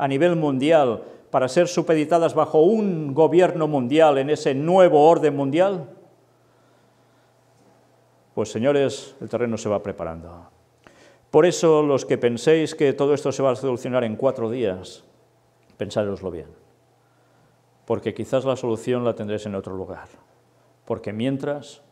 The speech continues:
esto seguirá siendo así y mientras no se consigan esos objetivos, ya veis el panorama.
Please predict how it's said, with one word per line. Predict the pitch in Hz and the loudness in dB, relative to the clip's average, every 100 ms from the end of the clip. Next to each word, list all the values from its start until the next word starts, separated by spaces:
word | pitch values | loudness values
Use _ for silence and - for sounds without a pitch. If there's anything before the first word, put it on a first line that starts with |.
| _ _ _ - | _ _ _ -16
esto | 110 135 | -12 -12
seguirá | - 107 104 | -10 -6 -4
siendo | 104 107 98 | -4 -6 -6
así | 95 - 110 113 - _ _ _ _ _ _ - | -8 -8 -10 -12 -20 _ _ _ _ _ _ -10
y | 101 | -8
mientras | 107 139 135 104 | -4 -4 -2 -6
no | 110 | -6
se | 107 | -10
consigan | - 110 113 101 104 | -10 -10 -8 -8 -8
esos | 110 135 | -10 -10
objetivos, | 113 - 95 113 - 143 - _ _ _ _ _ _ _ _ _ _ _ | -10 -10 -8 -10 -10 -16 -20 _ _ _ _ _ _ _ _ _ _ _
ya | - 104 | -6 -6
veis | 101 | -4
el | 95 | -10
panorama. | - 92 87 85 92 - | -14 -16 -16 -20 -20 -20